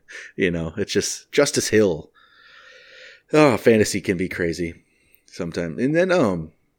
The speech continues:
Zeke wasn't really, uh, special at all for fantasy here. If you, you know, had the playoffs and had Zeke, and he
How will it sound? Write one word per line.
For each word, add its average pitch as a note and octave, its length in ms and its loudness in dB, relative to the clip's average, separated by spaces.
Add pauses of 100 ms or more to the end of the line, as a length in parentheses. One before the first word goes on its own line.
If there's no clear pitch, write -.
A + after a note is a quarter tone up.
(140)
Zeke D#3 540 0 (180)
wasn't D#3+ 480 4
really, A2+ 540 0
uh, F2+ 300 -4
special G#2 520 0
at G2+ 60 -2
all G2+ 200 0
for G2 180 -2
fantasy F#2 500 -2
here. E2+ 300 -4 (960)
If G2 200 -4
you, F#2+ 220 -2
you F#2 240 -6
know, F2+ 140 -4
had F#2+ 300 -4
the - 60 -16
playoffs G2 460 0
and F#2 80 -2
had F#2 160 0
Zeke, G2+ 360 0
and E2+ 320 -4
he G2 400 -6